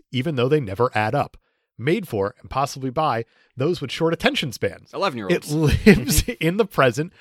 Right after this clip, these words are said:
Speaker 1: providing one amazing spectacle after another, and not even trying to develop a story arc. Having trained <laughs> on the original X-Men, I tried to experience the film entirely in the present.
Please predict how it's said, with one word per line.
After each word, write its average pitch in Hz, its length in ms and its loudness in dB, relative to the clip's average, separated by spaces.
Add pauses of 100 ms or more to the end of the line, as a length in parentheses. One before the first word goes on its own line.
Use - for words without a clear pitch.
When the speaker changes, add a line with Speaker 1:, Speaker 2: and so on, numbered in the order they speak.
(140)
Speaker 1:
providing 165 640 0
one 170 160 0
amazing 151 340 -4
spectacle 123 500 -4
after 107 380 -4
another, 110 340 -6 (280)
and 110 120 -10 (140)
not 143 400 -2
even 151 260 -6
trying 143 360 -4
to 139 100 -12
develop 113 400 -2
a 151 60 -2
story 95 400 -4
arc. 90 260 -18 (280)
Having 247 320 2
trained 196 600 -2 (160)
<laughs> - 140 -4
on 175 180 4
the 160 140 0
original 156 440 0
X-Men, 101 520 -2 (500)
I 196 140 6
tried 120 380 -2
to 123 120 -6
experience 120 560 -6
the 123 80 -10
film 127 240 -6
entirely 156 500 -4
in 175 60 -8
the 190 80 -4
present. 214 380 -2